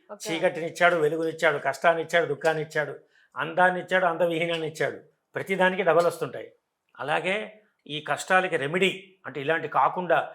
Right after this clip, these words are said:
Speaker 2: ఆ లాటరీలో బాగా తగలాలి, లేదా మంచిగా కలిసి రావాలి అంటే దాంట్లో అంటే రేఖ ఉండాలి, ఉండి చీలికగా ఉన్న వాళ్ళకి ఆ గండం తప్పించడానికి.
Speaker 1: అవును.
Speaker 2: అలాంటిది ఏదైనా ఉంటే బాగుంటుందండి. అంటే ఖచ్చితంగా ఇది కంకణ రేఖలకు సంబంధించిన సమస్య కాబట్టి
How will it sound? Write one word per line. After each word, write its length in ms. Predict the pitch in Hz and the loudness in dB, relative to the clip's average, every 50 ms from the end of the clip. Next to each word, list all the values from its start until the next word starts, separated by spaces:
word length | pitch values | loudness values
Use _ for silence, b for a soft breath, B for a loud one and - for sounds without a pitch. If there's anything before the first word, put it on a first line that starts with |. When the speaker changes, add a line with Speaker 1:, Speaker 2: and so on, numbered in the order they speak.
| B B B | B B B
Speaker 2:
ఆ 80 | 131 | -6
లాటరీలో 440 | 127 127 131 147 - - 151 151 143 | -2 0 0 0 0 0 0 0 2
బాగా 260 | 127 131 131 139 151 | 2 2 2 2 2
తగలాలి, 440 | 147 147 139 135 135 135 135 131 135 | 0 0 -2 0 2 0 0 0 0
లేదా 220 | 135 139 - 143 | -4 -4 -4 -4
మంచిగా 340 | 127 131 127 - 143 139 143 | -6 -6 -8 -10 -6 -4 -4
కలిసి 300 | - 143 135 131 - 131 | -4 -4 -6 -6 -6 -6
రావాలి 320 | 135 131 127 123 120 123 131 127 - _ _ _ _ _ _ _ _ - | -4 -2 -2 -2 -4 -6 -10 -14 -18 _ _ _ _ _ _ _ _ -12
అంటే 120 | 180 190 | -6 2
దాంట్లో 320 | 170 175 185 208 202 233 220 | 6 8 8 8 6 4 4
అంటే 220 | 175 165 196 220 | 4 4 2 2
రేఖ 300 | 190 139 131 139 190 - | 2 4 4 4 8 8
ఉండాలి, 460 | 233 214 185 180 185 196 180 175 190 240 | 8 6 6 8 8 8 8 8 8 4
ఉండి 240 | 233 180 185 196 254 | 0 -2 -2 -2 -4
చీలికగా 480 | 247 247 226 226 220 226 214 220 202 208 | -2 -2 -4 -2 -2 2 4 4 6 4
ఉన్న 160 | 202 196 190 | 4 4 2
వాళ్ళకి 260 | 196 196 196 208 208 262 | 4 4 4 4 4 2
ఆ 140 | 220 196 202 | 4 4 6
గండం 300 | 202 202 202 202 208 202 | 6 6 4 4 2 0
తప్పించడానికి. 680 | 196 185 170 - 180 175 - 151 139 117 107 98 - - _ _ - | 0 -2 -2 -2 -6 -8 -6 -6 -6 -6 -8 -12 -20 -20 _ _ -20
Speaker 1:
అవును. 240 | 214 226 220 190 180 - _ _ _ _ - | -20 -18 -20 -20 -20 -20 _ _ _ _ 2
Speaker 2:
అలాంటిది 460 | 139 165 196 220 220 220 220 208 190 | 4 6 6 6 4 4 0 0 0
ఏదైనా 260 | 185 175 180 170 175 | 2 2 0 0 -2
ఉంటే 320 | 165 156 160 156 160 170 165 160 160 - - _ _ _ - | -4 -4 -6 -4 -2 0 0 0 -2 -6 -16 _ _ _ -4
బాగుంటుందండి. 640 | 127 135 139 156 165 160 165 160 147 147 143 143 151 | 2 6 6 6 4 2 -4 -4 -4 -4 -4 -4 -6
అంటే 100 | 170 165 - | -8 -6 -4
ఖచ్చితంగా 520 | 151 151 - - - 208 190 185 185 180 175 175 - - - _ _ - | -6 -6 -4 0 2 2 4 4 4 2 2 0 -4 -14 -20 _ _ -14
ఇది 140 | - 143 160 | -10 -10 -10
కంకణ 460 | - - 139 135 165 170 - 202 196 202 | -8 -8 -8 -8 -4 0 2 4 4 4
రేఖలకు 380 | 180 180 175 175 180 165 165 | 4 2 0 0 -2 -6 -8
సంబంధించిన 400 | 143 156 156 147 147 135 139 143 | -8 -8 -8 -8 -10 -10 -12 -12
సమస్య 340 | 123 131 135 151 160 156 175 | -12 -10 -8 -8 -6 -6 -4
కాబట్టి 420 | 160 156 151 143 147 143 - 202 | 0 0 2 2 0 0 -2 -4